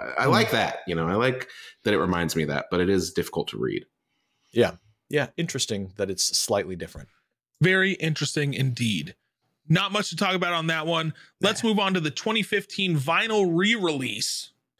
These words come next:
Speaker 1: This is a neat one. I have, I have, I've got this at home.
Speaker 3: Now that's fun.
Speaker 1: Yeah. And we've got red, blood red vinyl. You know, the cover's the same as always.
Speaker 2: Double album.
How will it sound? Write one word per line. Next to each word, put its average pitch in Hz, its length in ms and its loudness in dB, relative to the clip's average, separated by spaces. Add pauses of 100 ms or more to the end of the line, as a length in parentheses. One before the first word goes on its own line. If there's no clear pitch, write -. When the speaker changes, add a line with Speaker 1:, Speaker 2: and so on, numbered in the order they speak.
(280)
Speaker 1:
This 147 200 2
is 101 140 2
a 90 80 0
neat 95 200 2
one. 76 260 -2
I 110 120 2
have, 143 280 2
I 123 80 2
have, 135 180 0
I've 120 160 0
got 120 220 0
this 107 160 0
at 95 80 2
home. 92 400 0 (500)
Speaker 3:
Now 151 200 6
that's 170 320 -2
fun. 117 320 -4 (520)
Speaker 1:
Yeah. 80 240 0 (300)
And 104 100 2
we've 104 220 4
got 92 640 0 (360)
red, 139 600 2
blood 160 380 4
red 107 240 2
vinyl. 87 480 0 (680)
You 95 140 2
know, 76 60 0
the 78 80 -2
cover's 80 480 -2
the 78 100 -12
same 76 260 -2
as 73 120 -6
always. 73 520 -6 (600)
Speaker 2:
Double 107 340 2
album. 107 420 -4